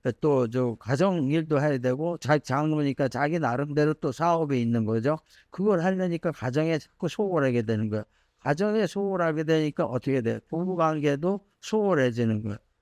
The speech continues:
부부 관계 소홀해지니까 자녀와 부모의 관계도 소홀해지는 거예요. 이것에 대해서 하나님은 이 시간 또 하나의 우리에게 주시는 말씀,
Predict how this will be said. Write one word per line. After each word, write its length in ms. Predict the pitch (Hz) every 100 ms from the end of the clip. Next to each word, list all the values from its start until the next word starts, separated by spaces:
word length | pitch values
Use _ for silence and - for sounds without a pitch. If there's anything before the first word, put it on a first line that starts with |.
| -
부부 240 | 190 196
관계 340 | 190 196 185 175
소홀해지니까 880 | 190 185 175 165 151 156 143 170
자녀와 640 | 156 - 131 160 165 160 151
부모의 560 | - 147 143 147 143 127
관계도 560 | 131 127 127 131 208
소홀해지는 760 | 190 220 202 143 127 120 120 113
거예요. 240 | 113 110 113 - - _ -
이것에 720 | 131 196 247 220 - 151 143
대해서 640 | 131 123 113 107 180 147 92 _ _ _
하나님은 640 | 165 160 147 135 147 135
이 80 | 117
시간 320 | 123 143 135 120
또 80 | 165
하나의 320 | 147 156 147
우리에게 540 | 131 117 143 135 127 117
주시는 520 | - 120 131 127 120
말씀, 400 | 113 110 -